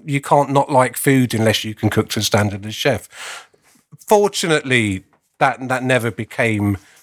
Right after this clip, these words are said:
such a big a deal that, that, that I thought of knocking the whole thing on the head, and people were, people bought into it that it was about the writing. It wasn't about whether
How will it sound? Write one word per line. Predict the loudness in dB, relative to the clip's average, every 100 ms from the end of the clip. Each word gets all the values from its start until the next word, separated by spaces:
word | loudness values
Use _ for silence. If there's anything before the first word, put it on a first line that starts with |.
| _
such | -12 -2 0 0
a | -2
big | -2 -2
a | -2
deal | 0 0 0
that, | -2 -2
that, | -2 -2 -2
that | -2 0
I | 0
thought | 2 0 2
of |
knocking | 2 2 2
the | 2
whole | 0
thing | -2 -2
on | 0
the | 0
head, | -2
and | -2
people | 0 0 0
were, | 2 4 4 0 -6 _ _ _
people | -4 -4
bought | 0 0 2
into | 2 0 0 -2
it | 0
that | 0 0 -8 -16 -6
it | -2
was | 0
about | 2 2 2
the | -2
writing. | -2 0 2 0 -4 -6
It | -2
wasn't | 0 0 -2
about | -2 0 2 0
whether | -2 -4